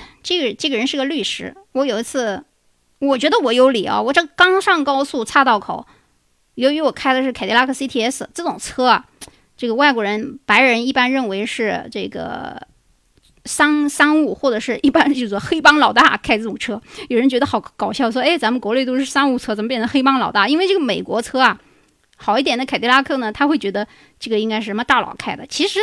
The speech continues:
呢，在我们中国人也就是个工薪阶层开的，也没什么大不了的。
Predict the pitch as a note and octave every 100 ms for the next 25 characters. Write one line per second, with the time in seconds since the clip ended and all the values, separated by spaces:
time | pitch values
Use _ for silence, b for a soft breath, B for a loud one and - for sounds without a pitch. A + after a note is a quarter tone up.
0 | A4+ C4+ C#4 C4 A3 D4 D4+ D#4+ A#3+ G#3+
1 | A#3+ C#4+ E4+ E4 E4 E4 C4 C4+ C#4 C#4
2 | - - C4+ C#4 F#3+ _ _ _ A3 G#3
3 | F#3+ - -